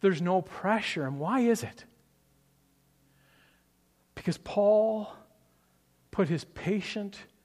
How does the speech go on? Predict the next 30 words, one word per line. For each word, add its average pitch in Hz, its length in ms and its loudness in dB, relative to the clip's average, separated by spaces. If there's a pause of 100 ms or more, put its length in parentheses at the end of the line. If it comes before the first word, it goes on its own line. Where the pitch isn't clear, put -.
(320)
confidence 175 880 -8 (880)
in 165 100 0
the 143 80 -2
sovereign 156 760 -6 (560)
providence 131 760 -4 (800)
of 139 100 -8
God. 127 380 -6 (840)
A-, 196 40 0
and 196 240 2
those 220 260 2
words, 202 220 4
sovereign 170 480 4
and 131 100 -8
providence, 147 460 0
you 143 60 -6
hear 175 140 0
them, 139 320 -4
you 165 100 -10
know, 147 100 -4
they're, 156 180 -4
they're 202 120 4
church 202 360 0
words, 123 340 0
and, 135 120 -6
and 139 260 -6
maybe 180 200 0
we 151 100 0
don't 151 140 -2
even 139 120 -2
know 151 300 0